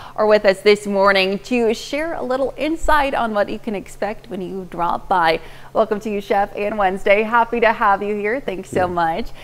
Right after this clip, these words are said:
Speaker 1: So for those who might know, talk to me a little bit about the trunk or treat bash happening this weekend.
Speaker 2: The trunk or treat started as a, an idea from a fellow teacher, Coach Walker.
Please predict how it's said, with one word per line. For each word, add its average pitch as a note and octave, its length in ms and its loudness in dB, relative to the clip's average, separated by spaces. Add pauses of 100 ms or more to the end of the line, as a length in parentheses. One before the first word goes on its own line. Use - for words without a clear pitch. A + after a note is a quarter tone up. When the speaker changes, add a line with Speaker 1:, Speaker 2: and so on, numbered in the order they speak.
(160)
Speaker 1:
So D4+ 240 2
for D4+ 120 -4
those E4+ 160 -2
who F4 80 -6
might A#3+ 180 -2
know, G3+ 180 0
talk A#3+ 300 -2
to - 80 -8
me B3 80 0
a G#3+ 60 2
little F#3+ 180 0
bit G3 240 2
about F3 340 0
the F3+ 100 -8
trunk G3 280 -10
or - 80 -10
treat - 340 -14
bash F#3+ 280 -8
happening G#3 500 -8
this F3 180 -12
weekend. - 460 -10 (640)
Speaker 2:
The C#3+ 160 0
trunk D#3+ 300 0
or E3 40 -6
treat C#3+ 320 -6
started G#2+ 480 -2
as G2+ 240 -2
a, F2 380 -4 (320)
an A2 60 -2
idea G2 420 -2
from G#2+ 180 -10
a F#2 60 -8
fellow G2 240 -4
teacher, G2 340 -12
Coach G2+ 320 -8
Walker. F#2 420 -4